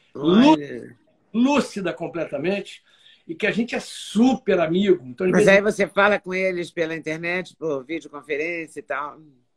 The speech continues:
Speaker 1: Conferência, mandamos mensagem, a minha filha manda foto e vídeo do meu neto quase todo dia.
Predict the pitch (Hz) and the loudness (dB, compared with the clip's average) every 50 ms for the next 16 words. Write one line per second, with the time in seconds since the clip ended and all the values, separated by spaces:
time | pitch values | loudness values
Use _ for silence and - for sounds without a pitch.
0 | _ _ - 180 - 170 185 196 196 190 185 - 202 202 208 226 226 226 220 202 | _ _ -2 -2 0 2 2 2 2 2 0 0 -2 -2 0 0 0 0 0 0
1 | 180 185 175 - - - 175 180 185 190 190 175 170 185 190 214 202 - - - | 0 -2 -2 -4 -4 -2 2 2 4 4 4 2 0 0 -2 -2 -4 -6 -8 -8
2 | 220 226 214 208 214 208 196 - - _ - 185 202 202 196 202 196 175 131 123 | -6 -6 -6 -6 -6 -6 -8 -8 -8 _ 0 2 2 2 2 0 -4 -10 -8 -6
3 | 185 202 175 170 175 175 170 160 156 156 165 180 185 - 180 - - _ _ _ | -6 -6 -6 -6 -6 -4 -4 -2 -2 -2 -2 -2 -2 -4 -8 -16 -16 _ _ _
4 | _ - 185 190 202 196 196 - - 202 185 170 165 143 - - 175 185 196 196 | _ 0 2 2 2 2 0 0 0 0 0 0 -2 -8 -8 -6 -4 0 2 2
5 | 202 196 | 2 2